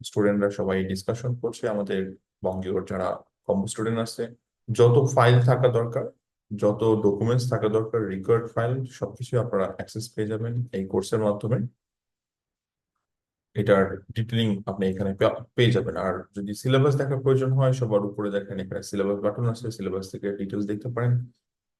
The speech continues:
যদি আমাদের কোর্স সম্পর্কে কোনো ধারণা না থাকে, তাহলে ফ্রি কোর্স, আহ, এই জায়গা থেকে আপনি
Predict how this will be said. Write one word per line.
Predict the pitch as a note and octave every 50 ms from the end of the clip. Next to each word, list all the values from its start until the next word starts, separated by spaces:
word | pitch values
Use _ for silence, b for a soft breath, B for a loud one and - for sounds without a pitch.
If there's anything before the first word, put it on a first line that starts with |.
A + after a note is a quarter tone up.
| _ _ _ G#2
যদি | G2 A2 A2+ A#2 A#2+ A#2
আমাদের | A2 A2+ A#2 A2 A2+ A2 G#2+ G#2+ - - _ _ _ _ - - _
কোর্স | - A#2 A2 -
সম্পর্কে | - A#2+ A2+ A2+ A2+ A2 G#2+ - G#2+
কোনো | A2 - G#2+ G#2 G2+
ধারণা | G2+ G#2 G2+ G2 G#2 A2+ A#2
না | A#2 A2+
থাকে, | - A#2+ A2+ A#2 A#2+ A2+
তাহলে | - - G2 G2 G2 F#2+ F#2+ F#2+ F#2+
ফ্রি | - - - C3+ C3+ C3+
কোর্স, | C3 B2 A#2+ A#2+ A#2+ - - - - _ _ _ _
আহ, | - G2+ G2 G2 F#2+ F#2+ F#2+ - - -
এই | G2+ G2+
জায়গা | G2+ G2+ G2+ G2+
থেকে | G2 G#2+ G2 G2+
আপনি | G2+ - - G2